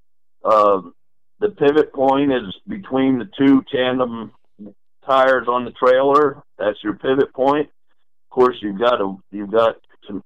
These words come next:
concern about tail swing. So, you know, we, we bring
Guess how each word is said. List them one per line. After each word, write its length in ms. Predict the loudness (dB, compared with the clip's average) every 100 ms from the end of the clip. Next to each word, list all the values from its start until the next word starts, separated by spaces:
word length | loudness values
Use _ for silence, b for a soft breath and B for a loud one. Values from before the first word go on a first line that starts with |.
| -10
concern 420 | -10 -2 0 0
about 280 | 0 0 -2 -4
tail 260 | 0 2 0
swing. 440 | -4 -2 0 -2 -6 _ _ _ _ _ _ -2
So, 440 | 2 4 4 0 -8 _ _ _ _ _
you 80 | 0
know, 160 | 0 0
we, 300 | -2 -4 -8
we 320 | -4 -4 -4 -10 _ _ _ _ _ _ -6
bring 300 | -2 0